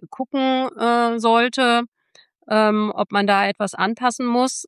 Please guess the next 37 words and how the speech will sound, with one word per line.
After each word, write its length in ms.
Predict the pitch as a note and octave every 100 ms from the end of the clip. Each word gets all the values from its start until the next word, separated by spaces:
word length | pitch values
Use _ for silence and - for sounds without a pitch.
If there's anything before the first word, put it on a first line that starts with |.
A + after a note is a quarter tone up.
| -
Und 260 | G#3+ G#3
vor 200 | - G3
allem, 420 | E3+ F3+ B3+ D#4 C4+
das 160 | G#3+
haben 160 | G#3+ A3+
wir 80 | G#3+
ja 160 | G#3+
auch 140 | A3 -
den 160 | G#3+
Teilnehmenden 680 | G3+ G3+ G#3+ A3+ A3+ G#3+ G#3+
mitgegeben, 760 | G#3+ - A#3 A3+ A#3 A#3 A#3+ A#3 - - _
ist 180 | A#3+ -
es 120 | A#3+ A#3
ja 120 | G#3+
vor 140 | G#3
allem 220 | G3+ G#3+ G3
für 160 | F#3
die 180 | G3+ F4+
vorteilhaft, 800 | - G3 F#3 G3 F#3 F#3 A#3 -
die 120 | G#3
nach 180 | G3+ G3+
den 180 | G#3+ G3+
alten 360 | - G#3 - B3
Regeln 400 | B3 B3 A#3 A3+
bisher 260 | - A#3
keinen 400 | - A3+ C#4+ D4+
Ursprung 460 | F#3 F#3+ - F3 F3
erlangt 460 | E3+ E3+ E3+ F3
haben, 220 | F3+ F3 F3
weil 120 | E3+
da 280 | E3+ F3 A#3+
jetzt 340 | C4 C4 -
teilweise 520 | A#3 A#3 A#3+ A#3 A3+
eben 260 | G#3+ G#3 A3
größere 420 | G3 G#3+ A#3 G#3
Chancen 420 | - F#3+ G3 A#3+
bestehen, 460 | G#3 - - G3